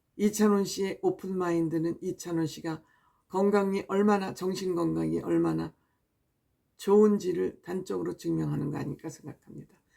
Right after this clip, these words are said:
역시 울긴 왜 울어 이 무대 영상이 천삼백만 뷰를 기록하면서 다시 찾아보니, 다시 찾아보니 감동입니다. 이만한 무대가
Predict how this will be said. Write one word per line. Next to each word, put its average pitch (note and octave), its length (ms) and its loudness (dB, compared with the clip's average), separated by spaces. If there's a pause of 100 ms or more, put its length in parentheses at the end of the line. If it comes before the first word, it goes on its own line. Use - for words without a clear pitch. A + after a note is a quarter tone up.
(200)
역시 F3+ 440 -2 (180)
울긴 G#3 560 4
왜 F3+ 180 4
울어 E3 320 0 (440)
이 E3+ 280 -4 (340)
무대 G#3 520 6
영상이 D#3 680 -2 (600)
천삼백만 F#3 1120 0
뷰를 E3+ 380 2 (120)
기록하면서 G3 920 0 (400)
다시 D#3+ 480 -2
찾아보니, D3 760 -6 (520)
다시 - 340 -10
찾아보니 D#3+ 580 -8 (300)
감동입니다. - 840 -6 (880)
이만한 A3 520 6
무대가 F3+ 520 -4